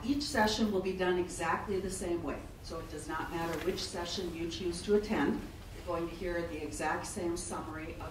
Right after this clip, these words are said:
the themes and have an opportunity to dialogue with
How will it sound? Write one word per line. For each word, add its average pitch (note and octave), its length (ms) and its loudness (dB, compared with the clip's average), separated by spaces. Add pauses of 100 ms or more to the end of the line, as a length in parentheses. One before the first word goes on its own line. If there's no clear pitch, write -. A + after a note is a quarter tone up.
the F#3 240 -8
themes E3+ 380 -2
and E3+ 180 -4
have D#3+ 140 -6
an D3 220 -2
opportunity F#3 640 0
to F3+ 100 -4
dialogue E3 600 4 (380)
with F3 160 -6